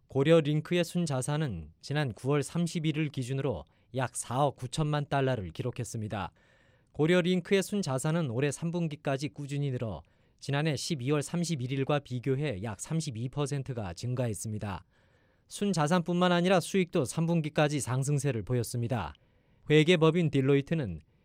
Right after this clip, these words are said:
비용과 세금을 제한 이익이 올 구월 삼십일까지 약 육천사백만 달러에 달한다고 보고했습니다. 이는 올 이 분기 누적 세후 이익보다 약 오십 퍼센트 정도 증가한 수치입니다.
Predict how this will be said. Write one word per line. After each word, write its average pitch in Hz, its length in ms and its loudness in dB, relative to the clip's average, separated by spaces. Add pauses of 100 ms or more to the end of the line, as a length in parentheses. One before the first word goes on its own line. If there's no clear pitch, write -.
(140)
비용과 160 440 4
세금을 156 500 2
제한 143 340 0
이익이 120 540 -2 (340)
올 139 220 4
구월 143 200 4
삼십일까지 156 1000 0 (420)
약 139 200 0
육천사백만 143 800 0
달러에 143 360 2
달한다고 117 500 -2
보고했습니다. 110 840 -2 (640)
이는 165 220 6
올 165 160 8
이 139 140 6
분기 156 400 0 (140)
누적 147 400 2
세후 156 340 2
이익보다 147 600 0
약 107 200 -2
오십 131 320 -2
퍼센트 147 480 -2
정도 135 300 -2
증가한 127 480 0
수치입니다. 117 680 -2